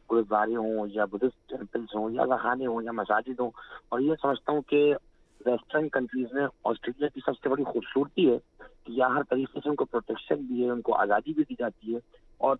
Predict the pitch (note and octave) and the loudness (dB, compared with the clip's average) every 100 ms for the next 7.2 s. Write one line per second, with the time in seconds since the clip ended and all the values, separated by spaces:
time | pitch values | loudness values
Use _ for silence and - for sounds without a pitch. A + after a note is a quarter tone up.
0 | - B2+ C3 D3+ D#3 C#3 A2+ - A2+ A2+ | 0 2 4 4 2 2 0 0 2 2
1 | B2 C3 A2+ A#2 C3 D3 B2 A2 A#2 B2 | 2 -2 -2 0 0 0 0 2 0 -2
2 | G#2+ A2 C3+ A#2+ G#2+ A2 G#2+ G#2 G2+ G#2+ | -2 2 2 0 -2 -2 -2 -2 -2 -4
3 | G#2 G#2+ G2+ G2 G#2 - G#2 - C3+ - | -6 -6 -4 0 0 0 -2 -2 -8 -8
4 | - - - - C3+ - E3 F#3 - - | -14 -16 -14 -8 -4 0 0 -2 -2 -2
5 | D#3 - C3 B2 C#3 A2+ B2 C3+ C3+ B2 | 0 0 0 0 0 -2 0 2 2 -2
6 | G#2+ A2+ - G#2 A2 A2 B2 B2 A#2+ B2 | 0 -2 -2 -10 -2 0 0 -4 -6 -4
7 | C3 | -4